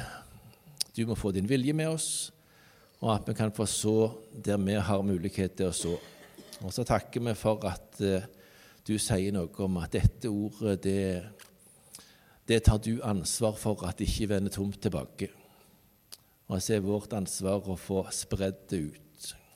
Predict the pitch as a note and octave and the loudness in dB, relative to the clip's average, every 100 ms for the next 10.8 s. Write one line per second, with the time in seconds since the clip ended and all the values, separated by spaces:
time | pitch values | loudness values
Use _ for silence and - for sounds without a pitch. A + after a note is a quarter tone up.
0 | _ _ _ _ _ _ - - G#2 B2+ | _ _ _ _ _ _ -12 -6 2 2
1 | B2+ B2 B2 A#2+ A#2+ - B2 C#3+ - - | 2 0 0 0 -2 0 0 0 -8 -16
2 | - - - - - - - - _ _ | -12 -10 -10 -14 -20 -20 -20 -20 _ _
3 | A#2+ A#2 - - - C3+ C3 - C3+ B2+ | 0 0 -2 -14 0 4 4 2 0 0
4 | B2 A#2 G#2+ A#2 B2 A2 G2+ A2+ A2+ A2+ | 0 0 2 0 0 0 2 2 0 -2
5 | G#2+ G2 A2+ C3 D3+ - - - - G2+ | 2 4 4 4 -2 -14 -20 -20 -6 -2
6 | F#2 F#2+ G2 G#2 G#2 G2+ F#2+ C3+ A2+ G2+ | 0 0 0 0 0 0 0 2 0 2
7 | - - A#2 B2 - - - - - - | 0 0 0 -2 -4 -14 -14 -12 -12 -16
8 | - - - - B2+ A2+ A2+ G#2+ A2 G#2+ | -20 -20 -16 0 4 4 2 0 0 2
9 | A2 G#2+ - C3+ C3+ B2+ B2+ B2 A2+ A#2+ | 2 2 2 0 0 0 0 0 0 2
10 | A2+ F#2+ A2+ A2 G#2+ - A#2 | 2 0 0 0 0 0 0